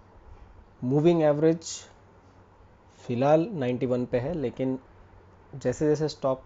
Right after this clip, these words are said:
थोड़ा और आगे move करेगा, moving average भी ऊपर की तरफ आने लगेगा। Super trend पे एटी एट के आसपास support है,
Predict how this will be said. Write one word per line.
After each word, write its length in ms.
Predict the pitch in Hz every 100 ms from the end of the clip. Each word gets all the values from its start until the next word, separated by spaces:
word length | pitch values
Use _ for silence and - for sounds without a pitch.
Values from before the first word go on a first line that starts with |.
| -
थोड़ा 160 | 127 127
और 220 | 117 131
आगे 220 | 120 120
move 200 | 123 127
करेगा, 360 | 127 131 139 165
moving 320 | 156 123 131
average 260 | 123 120 120
भी 100 | 127
ऊपर 220 | 110 117
की 100 | 117
तरफ 260 | 117 117 - - 123
आने 160 | 117
लगेगा। 340 | 113 113 127 170 - - - - - - - - - - -
Super 240 | 135 135 165
trend 280 | 160 156
पे 160 | 147 165
एटी 380 | 151 135 - 143 -
एट 320 | 135 143 151 - - - - - -
के 80 | 127
आसपास 680 | 117 - 123 120 - - -
support 480 | - - 123 131 135
है, 140 | 151